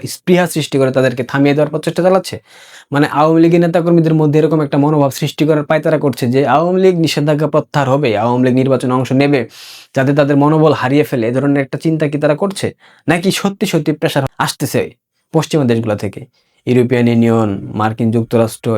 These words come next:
ইউকে, কানাডা, অস্ট্রেলিয়া, এদে-,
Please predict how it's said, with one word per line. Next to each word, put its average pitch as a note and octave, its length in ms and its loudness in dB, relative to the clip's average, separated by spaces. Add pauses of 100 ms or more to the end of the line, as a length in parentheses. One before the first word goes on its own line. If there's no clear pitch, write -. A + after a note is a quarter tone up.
(140)
ইউকে, A#2+ 380 0 (440)
কানাডা, A2+ 340 0 (480)
অস্ট্রেলিয়া, B2+ 560 0 (400)
এদে-, C3+ 240 2